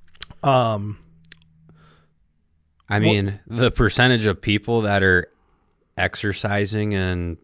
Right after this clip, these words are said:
Speaker 2: improving their fitness because they, because they need to, so that'd be, like, professional athletes. That's, like,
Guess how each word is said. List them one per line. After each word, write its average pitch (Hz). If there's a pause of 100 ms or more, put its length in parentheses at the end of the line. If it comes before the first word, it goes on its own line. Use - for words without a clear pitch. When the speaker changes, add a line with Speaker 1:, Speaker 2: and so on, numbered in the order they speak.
Speaker 2:
improving 95
their 92
fitness 95
because 87 (840)
they, 90 (380)
because 95
they 92
need 87
to, 104
so -
that'd 87
be, 90
like, 85 (120)
professional 87
athletes. 87
That's, 92
like, 92